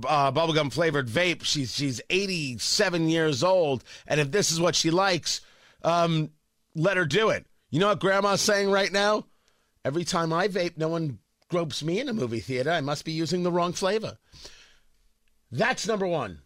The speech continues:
I don't understand the vaping. That's right. Your grandma wants to be groped. You didn't know this? You should ask her sometime. Why is it I'm the only one who talks to her like she's a woman? Secondly, this conversation got weird.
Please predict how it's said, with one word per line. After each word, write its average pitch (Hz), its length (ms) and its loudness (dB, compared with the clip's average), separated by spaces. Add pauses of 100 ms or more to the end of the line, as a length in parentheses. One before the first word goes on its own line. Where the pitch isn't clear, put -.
(220)
I 170 60 0
don't 214 120 2
understand 196 440 0
the 165 40 0
vaping. 139 420 -2 (1160)
That's 220 280 0
right. 180 220 2
Your 190 80 2
grandma 196 340 2
wants 180 280 2
to - 40 -2
be 175 100 0
groped. 160 360 0
You 131 80 2
didn't 139 180 2
know 143 180 2
this? 190 260 2
You 170 40 2
should 165 160 2
ask 180 240 2
her 135 80 -2
sometime. 104 520 0
Why 190 220 2
is 196 100 4
it 220 80 4
I'm 185 160 2
the 185 80 4
only 180 180 4
one 170 180 4
who 156 60 4
talks 156 340 0
to 151 80 2
her 143 60 2
like 135 140 0
she's 127 180 0
a 123 40 0
woman? 110 320 0 (440)
Secondly, 240 720 0 (680)
this - 140 -2
conversation 90 640 -2
got 73 200 -8
weird. 80 380 -4